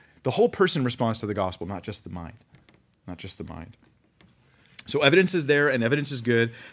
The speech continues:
The real issue, though, will come down to my will. So take care of your will.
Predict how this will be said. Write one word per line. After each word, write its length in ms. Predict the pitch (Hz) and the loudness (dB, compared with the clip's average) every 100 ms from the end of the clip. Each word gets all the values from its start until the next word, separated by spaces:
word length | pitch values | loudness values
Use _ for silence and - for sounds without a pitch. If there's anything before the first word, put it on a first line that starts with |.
| - | -4
The 80 | |
real 240 | 113 131 147 | 0 2 2
issue, 240 | 127 127 | 2 0
though, 320 | 113 107 107 - - | 0 0 -2 -6 -8
will 100 | 117 | -6
come 160 | 117 120 | -2 0
down 160 | 113 113 | 0 -2
to 100 | 101 | -4
my 160 | 87 | -6
will. 460 | 92 101 117 139 139 - - | -4 0 0 0 -4 -14 -12
So 160 | 107 | -10
take 220 | 95 117 | -8 -10
care 280 | - - 127 | -10 -4 -2
of 100 | 139 | -2
your 140 | 135 131 | -4 -4
will. 400 | 131 131 131 | -4 -4 -6